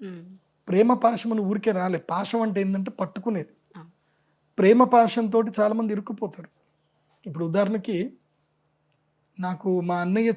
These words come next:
Speaker 2: చాలా హెల్ప్ చేశాడు,
Speaker 1: మ్మ్.
Speaker 2: చాలా హెల్ప్ చేశాడు మా అన్నయ్య. అందుకోసం నేను ఇవాళ హైదరాబాద్లో వచ్చి ఇంత గొప్పవాడిని అయ్యాను. నిజంగా మా అన్నయ్య నాకు చాలా ప్రేమ చేసి, "ఏయ్, నువ్వు ఇక్కడే ఉండు, నేను నిన్ను చూసుకుంటా, నీకేం కాకుండా చూసుకుంటా, నీకేం కావాలో చెప్పు, అన్నీ నీకు ఇస్తా"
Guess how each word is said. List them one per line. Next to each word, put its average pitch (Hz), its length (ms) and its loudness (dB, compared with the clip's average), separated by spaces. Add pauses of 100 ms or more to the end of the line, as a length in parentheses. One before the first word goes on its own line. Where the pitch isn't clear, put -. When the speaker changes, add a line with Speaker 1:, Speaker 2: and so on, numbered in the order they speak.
Speaker 2:
చాలా 190 180 0
హెల్ప్ 202 280 2
చేశాడు, - 680 -12
Speaker 1:
మ్మ్. 208 240 -20 (300)
Speaker 2:
చాలా 208 180 6
హెల్ప్ 196 240 4
చేశాడు 156 280 -6
మా 226 100 -20
అన్నయ్య. 180 240 -12 (320)
అందుకోసం 214 380 4
నేను 220 160 2
ఇవాళ 202 160 2
హైదరాబాద్లో 196 440 0
వచ్చి 196 140 -6
ఇంత 180 120 -4
గొప్పవాడిని 170 420 -4
అయ్యాను. 151 280 -14 (680)
నిజంగా 240 400 8
మా 214 180 6
అన్నయ్య 208 280 2
నాకు 196 220 -4 (120)
చాలా 185 320 4
ప్రేమ 208 320 4
చేసి, 170 420 -2 (800)
"ఏయ్, 180 140 4
నువ్వు 160 340 -10
ఇక్కడే 185 260 0
ఉండు, 175 340 -2 (140)
నేను 156 140 -10
నిన్ను 160 180 -8
చూసుకుంటా, 175 640 -4
నీకేం 170 360 -6
కాకుండా 180 340 -2
చూసుకుంటా, 160 420 -10
నీకేం 175 280 -2
కావాలో 196 220 2
చెప్పు, 190 200 -6
అన్నీ 185 220 -2
నీకు 190 180 -2
ఇస్తా" - 240 -14